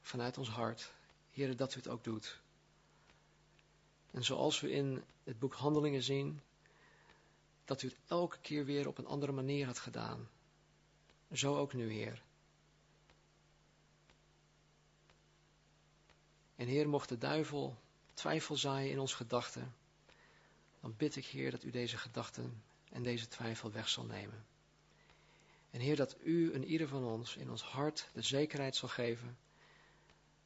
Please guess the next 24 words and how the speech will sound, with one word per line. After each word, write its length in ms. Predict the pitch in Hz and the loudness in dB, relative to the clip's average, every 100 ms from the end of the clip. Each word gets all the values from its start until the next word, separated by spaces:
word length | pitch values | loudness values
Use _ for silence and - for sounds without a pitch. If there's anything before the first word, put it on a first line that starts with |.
| - | -4
dat 240 | 139 131 | -4 -2
u 140 | - 127 | -4 -4
inderdaad 540 | 120 117 131 127 127 | -6 -2 0 0 -2
uw 160 | 143 139 | -2 -2
Heilige 320 | 113 120 113 | 0 -2 -4
Geest 640 | - 117 117 117 - - - - - - - | -4 -4 -4 -4 -6 -8 -16 -20 -20 -20 -6
in 200 | 143 135 | 0 0
ons 240 | 120 120 | 2 0
en 60 | - | -2
over 240 | 120 117 | -6 -4
ons 160 | 117 113 | -4 -4
heen 200 | 113 107 | -6 -6
hebt 120 | 110 | -8
gestort. 480 | - - - 110 113 - - _ - _ - - - - _ _ _ _ - _ _ - _ _ _ _ _ - - - - | -6 -8 -8 -14 -14 -18 -20 _ -20 _ -20 -20 -20 -20 _ _ _ _ -20 _ _ -20 _ _ _ _ _ -20 -20 -20 -16
Ik 180 | 123 110 | -6 4
dank 220 | 151 156 | 4 4
u, 60 | |
Heer, 180 | 147 151 | 0 2
ik 100 | 135 | 0
dank 160 | 127 131 | 0 0
u 40 | |
voor 180 | 123 123 | -2 -2
deze 240 | 117 110 | -2 -2
morgen. 580 | 110 123 151 135 139 139 | -4 -2 -2 -2 -4 -6